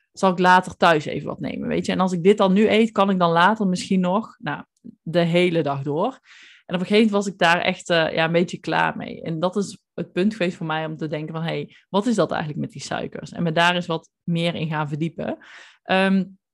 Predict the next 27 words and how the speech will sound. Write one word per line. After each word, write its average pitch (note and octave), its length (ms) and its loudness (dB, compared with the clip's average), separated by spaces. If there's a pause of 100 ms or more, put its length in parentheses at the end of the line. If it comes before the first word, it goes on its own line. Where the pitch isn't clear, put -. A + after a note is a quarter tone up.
(280)
dat F#3 200 -2
was F#3 140 0
dus F#3+ 140 -2
ook A3+ 200 4
in G#3 60 2
die E3 100 0
periode D#3+ 340 0
dat D#3+ 140 -2
ik - 80 -12
heel D#3+ 180 0
erg D#3 100 -2
bezig D#3+ 240 0
was E3+ 120 -6
met E3 200 -6
fitness. - 440 -4
En - 60 -6
dan D#3 100 -6
ging E3+ 160 -2
het E3+ 100 -2
allemaal E3 260 -2
over D#3+ 200 -2
calorieën F3 500 2
tellen - 400 -8
en D#3 200 -4
macro's E3 500 0
bijhouden. D#3 640 -6 (380)
En F3 460 0